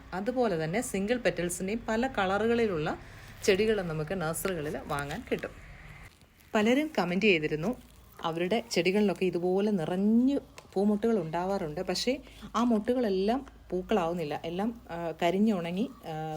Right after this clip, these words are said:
പൊഴിഞ്ഞു പോകുന്നു എന്ന് പറയാറുണ്ട്. എന്തുകൊണ്ടാണ് ഈ പൂമൊട്ടുകളെല്ലാം വിരിയാത്തത്? അതിൻ്റെ കാരണം അതുകൂടെ നമുക്ക് നോക്കാം. അതുപോലെ,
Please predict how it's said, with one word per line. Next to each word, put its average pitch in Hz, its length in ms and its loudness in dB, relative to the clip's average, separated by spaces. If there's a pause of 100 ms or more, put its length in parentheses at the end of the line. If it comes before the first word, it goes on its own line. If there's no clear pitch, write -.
പൊഴിഞ്ഞു 220 300 6
പോകുന്നു 185 380 2
എന്ന് 165 220 -2
പറയാറുണ്ട്. 139 680 -4 (880)
എന്തുകൊണ്ടാണ് 277 560 2 (100)
ഈ 214 80 2
പൂമൊട്ടുകളെല്ലാം 190 840 0
വിരിയാത്തത്? 160 640 -4 (220)
അതിൻ്റെ 208 260 2
കാരണം 151 400 -4
അതുകൂടെ 185 300 -2
നമുക്ക് 165 320 -6
നോക്കാം. 139 300 -6 (380)
അതുപോലെ, 214 520 2